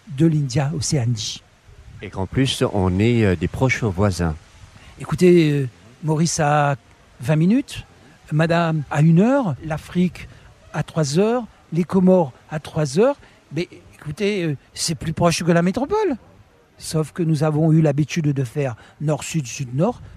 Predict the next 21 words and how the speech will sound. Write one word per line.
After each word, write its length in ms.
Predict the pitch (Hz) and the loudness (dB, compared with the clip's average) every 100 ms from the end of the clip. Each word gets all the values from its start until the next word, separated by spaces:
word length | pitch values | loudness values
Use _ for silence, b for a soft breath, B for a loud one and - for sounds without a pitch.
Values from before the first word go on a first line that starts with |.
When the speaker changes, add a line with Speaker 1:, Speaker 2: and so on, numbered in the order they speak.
| - | -4
Speaker 1:
Aujourd'hui, 420 | 170 151 135 160 | -2 0 0 0
il 40 | |
faut 100 | 185 | -2
faire 240 | 139 - - - | -4 -4 -8 -12
sud-sud. 1200 | - - 190 240 - _ _ - - - - 147 139 b b b _ _ | -10 0 4 4 0 _ _ -20 -18 -8 -2 -2 -2 b b b _ _
On 80 | 139 | -8
va 220 | 127 143 | -2 0
à 60 | 139 | 2
Mada, 340 | 139 131 131 - - - | 0 -2 -6 -10 -20 -14
on 60 | 135 | -8
revient, 420 | 120 131 120 135 143 b b | -6 -4 -4 -4 -6 b b
on 100 | 156 | -8
partage, 680 | 139 151 139 - 147 160 139 - b _ | -6 -6 -8 -6 -2 -2 -6 -18 b _
on 60 | |
s'intègre, 640 | 135 - 156 139 170 160 123 - b - | -8 -2 -2 0 -2 -2 -6 -16 b -4
on 100 | 143 | -2
avance, 540 | 143 123 131 170 - - - | 0 -2 -2 -2 -4 -16 -10
on 60 | |
respecte 520 | 131 135 - 156 - | -6 -6 -2 -4 0
les 180 | 151 147 | 0 2
langues, 220 | 143 160 | 2 0